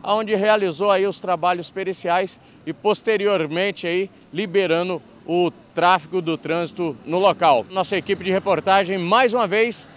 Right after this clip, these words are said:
registrando mais esse acidente em Rolim de Moura. As imagens são dele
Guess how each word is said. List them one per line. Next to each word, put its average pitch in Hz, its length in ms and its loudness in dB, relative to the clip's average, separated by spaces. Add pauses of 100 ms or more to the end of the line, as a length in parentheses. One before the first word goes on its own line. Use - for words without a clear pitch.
(100)
registrando 214 720 0
mais 226 420 4
esse 262 220 0
acidente 208 640 -2
em 185 140 -2
Rolim 196 260 2
de 196 100 -4
Moura. 190 320 0 (240)
As 139 120 -6
imagens 202 260 2
são 208 140 -4
dele 190 360 2